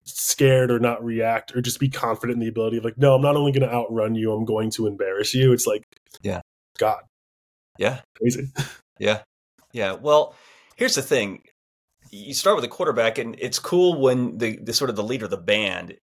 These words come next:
Speaker 2: has a, has a little personality to him and certainly has a flair the way he plays. And, and you
Speaker 1: Mm-hmm.
Speaker 2: were,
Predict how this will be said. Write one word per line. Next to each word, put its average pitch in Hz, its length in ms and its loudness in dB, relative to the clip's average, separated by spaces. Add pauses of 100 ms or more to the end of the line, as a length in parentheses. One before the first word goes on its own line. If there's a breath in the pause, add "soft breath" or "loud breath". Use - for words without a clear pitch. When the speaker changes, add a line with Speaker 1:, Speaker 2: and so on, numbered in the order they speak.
(460)
Speaker 2:
has - 280 0
a, 107 180 -2
has 113 140 -2
a 107 40 0
little 98 160 -2
personality 95 560 -2
to 95 160 -4
him 98 100 -2
and 98 80 -4
certainly 175 240 2
has 131 100 4
a 104 60 -6
flair 123 320 2
the 107 80 0
way 101 140 0
he 90 80 -12
plays. 90 460 -2
And, 95 160 -6
and 110 160 2
you 120 80 6
Speaker 1:
Mm-hmm. 117 60 4
Speaker 2:
were, 107 160 -2